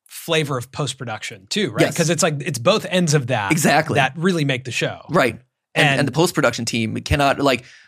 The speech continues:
Speaker 2: our editors are phenomenal. Like, they're
Speaker 1: Yeah.
Speaker 2: more animators than they are editors. And I, like, we call them the
Speaker 1: To,
Speaker 2: editors, but they're absolutely
Speaker 1: to fill
Speaker 2: animators.
Speaker 1: twenty minutes,
Speaker 2: Mm-hmm.
Speaker 1: right? Like, tw-, a twenty minute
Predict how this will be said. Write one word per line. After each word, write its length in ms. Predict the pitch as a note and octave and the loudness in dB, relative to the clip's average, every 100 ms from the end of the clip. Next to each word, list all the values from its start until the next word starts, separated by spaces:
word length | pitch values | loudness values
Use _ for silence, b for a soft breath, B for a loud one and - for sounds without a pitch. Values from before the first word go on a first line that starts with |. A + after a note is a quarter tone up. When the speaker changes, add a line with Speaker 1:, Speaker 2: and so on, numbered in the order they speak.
| B _ - | B _ 0
Speaker 2:
our 160 | D3+ D#3 | 6 6
editors 460 | C#3+ C3 D3+ D#3 D3 | 6 2 2 2 0
are 220 | B2+ B2 | 2 0
phenomenal. 680 | - - B2+ G2+ A2+ - - | 0 -6 -4 -4 -6 -8 0
Like, 160 | - D#3 | 2 4
they're 160 | D#3+ | 4
Speaker 1:
Yeah. 80 | E3 | 6
Speaker 2:
more 160 | F3 - | 4 4
animators 560 | C#3 C#3 B2+ A#2+ A#2+ | 0 2 2 0 0
than 100 | B2 | 0
they 80 | A#2+ | 0
are 180 | A2 - | 0 -2
editors. 380 | A2 G#2+ A2+ - | -4 -4 -6 -2
And 100 | A#2+ | -2
I, 100 | A#2+ | 0
like, 200 | B2+ C3 | -2 -2
we 140 | B2+ | -4
call 180 | C3+ C3+ | 2 2
them 120 | D3+ | 4
the 60 | D3 | 2
Speaker 1:
To, 40 | |
Speaker 2:
editors, 280 | D3 D#3+ C3+ | 2 0 0
but 140 | B2 | 0
they're 180 | B2+ A#2+ | 0 2
absolutely 440 | B2+ B2+ - G#2+ | 0 -2 -6 -4
Speaker 1:
to 120 | - D#3+ | -2 -2
fill 280 | A#2 C4 | 2 0
Speaker 2:
animators. 100 | C4+ | 0
Speaker 1:
twenty 320 | - E3+ F3 D3+ | -4 -2 0 0
minutes, 560 | A#2 - - - - | -4 -8 -8 -8 -8
Speaker 2:
Mm-hmm. 140 | C#3+ D3+ | -10 -6
Speaker 1:
right? 260 | D3+ E3+ | -2 -2
Like, 280 | E3+ C#3+ A2+ | 0 -4 -4
tw-, 160 | - - | -16 -8
a 100 | D#3+ | -8
twenty 420 | - - G3+ B3+ | -8 -10 -6 -2
minute 400 | B3 E3 D3+ C3 | 0 0 -2 -4